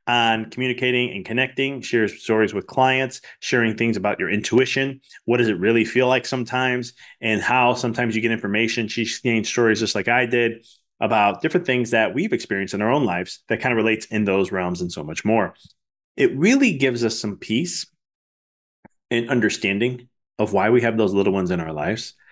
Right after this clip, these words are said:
and what they do for us and the benefits behind it. And she shares this so wonderfully in this episode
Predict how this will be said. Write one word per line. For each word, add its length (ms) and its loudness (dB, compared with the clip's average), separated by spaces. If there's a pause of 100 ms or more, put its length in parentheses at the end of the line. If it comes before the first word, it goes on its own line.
(440)
and 760 2
what 160 2
they 100 2
do 160 0
for 180 -2
us 220 -6
and 180 -8
the 60 -2
benefits 360 0
behind 340 -2
it. 240 -4
And 120 0
she 60 2
shares 300 2
this 260 -2
so 120 4
wonderfully 520 2
in 140 -2
this 160 -2
episode 580 -2